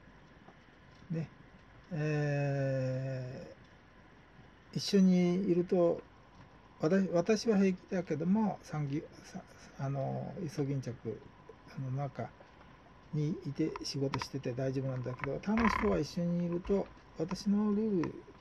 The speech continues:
でもちょっと外れると、やっぱあの、泥-、あの、工事現場と同じように、ちょっと足場外したりとかして死んじゃうんですよ。仕事中で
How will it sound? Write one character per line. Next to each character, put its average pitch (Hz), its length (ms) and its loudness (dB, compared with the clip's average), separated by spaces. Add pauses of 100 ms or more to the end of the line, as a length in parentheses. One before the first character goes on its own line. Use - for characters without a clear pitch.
(140)
で 151 80 -2
も 165 120 -2
ち 240 100 -2
ょ - 20 2
っ - 40 -16
と - 100 -4
外 151 160 -4
れ 156 60 -2
る 151 100 -2
と、 160 200 -2 (500)
や 190 80 -4
っ - 20 -6
ぱ 147 180 -4
あ 143 40 -2
の、 147 340 -4 (1300)
泥-、 190 320 4
あ 160 120 4
の、 180 460 2 (100)
工 220 160 6
事 220 80 4
現 226 240 6
場 202 100 4
と 160 160 2
同 151 140 0
じ 131 80 0
よ 127 60 2
う - 40 -2
に、 139 100 -4
ち 208 120 -6
ょ - 20 0
っ - 20 -12
と - 160 -4 (640)
足 175 200 -2
場 190 140 4
外 156 300 -2
し - 80 -10
た 175 120 2
り 156 80 0
と 127 100 -2
か - 180 -6 (300)
し - 100 -16
て 131 160 -6
死 175 180 0
ん 180 60 6
じ 185 80 2
ゃ 170 60 2
う 143 40 -2
ん - 40 -6
で - 60 -8
す - 120 -14
よ。 - 100 -8 (2500)
仕 160 160 0
事 190 240 4
中 175 480 4 (800)
で 175 220 2